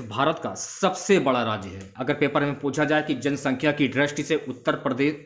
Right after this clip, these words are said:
सॉरी, उत्तर प्रदेश भारत का सबसे बड़ा राज्य कौन सा है, तो वो है उत्तर प्रदेश। उत्तर प्रदेश में भारत के लगभग सोलह प्रतिशत लोग निवास करते हैं, ये आपको ध्यान में रखना है।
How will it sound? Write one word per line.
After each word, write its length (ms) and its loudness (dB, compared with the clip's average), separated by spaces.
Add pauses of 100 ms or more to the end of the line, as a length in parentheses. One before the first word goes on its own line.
सॉरी, 180 -2
उत्तर 280 -2
प्रदेश 380 0
भारत 300 -2
का 180 -4 (440)
सबसे 340 -2
बड़ा 160 4
राज्य 200 2
कौन 160 2
सा 140 2
है, 60 0
तो 100 -6
वो 100 -2
है 100 0
उत्तर 320 -6
प्रदेश। 360 -8 (920)
उत्तर 300 0
प्रदेश 420 2
में 180 0
भारत 380 0
के 100 4
लगभग 460 2
सोलह 440 2
प्रतिशत 600 -2
लोग 300 4
निवास 520 2
करते 280 -4
हैं, 280 -8 (100)
ये 100 -2
आपको 240 -2
ध्यान 220 0
में 80 0
रखना 240 0
है। 200 -4